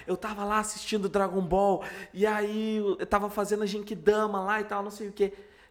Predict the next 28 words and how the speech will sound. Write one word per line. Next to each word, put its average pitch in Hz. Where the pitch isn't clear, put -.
E 202
aí 220
eu 226
descobri 202
que 214
isso 214
não 214
aconteceu. 226
Só -
que 247
se 247
tu 233
for 196
pesquisar, 151
existe 190
milhões 214
de 160
pessoas 175
falando 190
que 208
estavam 185
assistindo 156
Dragon 156
Ball 147
e 214
fazendo 190
a -
Genkidama. 196